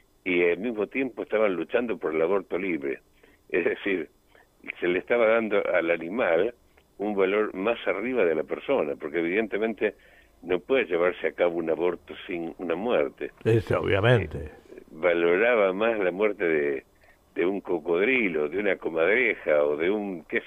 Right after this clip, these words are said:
Speaker 1: sé yo qué, que la vida de una persona. Y tiempo atrás estaba viendo manifestaciones con una, eh, señorita de Escandinavia, eh, Greta,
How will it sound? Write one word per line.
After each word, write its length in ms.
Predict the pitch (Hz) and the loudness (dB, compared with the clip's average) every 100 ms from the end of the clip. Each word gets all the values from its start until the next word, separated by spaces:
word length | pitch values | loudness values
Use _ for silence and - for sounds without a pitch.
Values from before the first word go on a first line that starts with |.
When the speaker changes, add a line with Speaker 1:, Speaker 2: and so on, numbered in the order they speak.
| - | -6
Speaker 1:
sé 120 | 98 | -6
yo 220 | 76 101 - | -2 -4 -2
qué, 240 | 135 143 - 101 95 - - | -4 -4 -6 -14 -14 -20 -6
que 100 | 90 | -2
la 120 | 95 | 0
vida 220 | 107 113 | 2 2
de 60 | 104 | 2
una 160 | 92 | 2
persona. 560 | 78 82 - 78 69 65 64 _ - - - - _ | 0 -2 -2 -2 -2 -4 -12 _ -20 -20 -20 -20 _
Y 120 | - - | -8 -4
tiempo 320 | 180 185 160 | -2 0 0
atrás 300 | 151 185 160 | 2 2 2
estaba 300 | 123 135 127 | 0 2 2
viendo 300 | 135 160 123 | 2 -2 -2
manifestaciones 1000 | 98 92 95 87 90 - 135 90 80 - | 0 0 0 -2 -2 0 2 2 0 -2
con 200 | 90 87 | -2 0
una, 560 | 104 98 82 78 71 69 - _ _ _ _ - | 0 0 2 0 -2 -8 -18 _ _ _ _ -8
eh, 680 | 76 73 71 71 69 69 71 - | -4 -2 -2 -4 -6 -8 -8 -8
señorita 560 | 87 85 107 110 90 | -4 -2 -2 0 0
de 120 | 80 | 2
Escandinavia, 840 | 78 - 80 78 120 117 80 76 78 _ _ _ _ _ _ - | 0 -2 -4 -2 0 2 0 0 -2 _ _ _ _ _ _ -8
eh, 240 | 76 73 | -2 -2
Greta, 640 | 71 117 113 85 85 85 87 | -2 0 0 0 2 2 0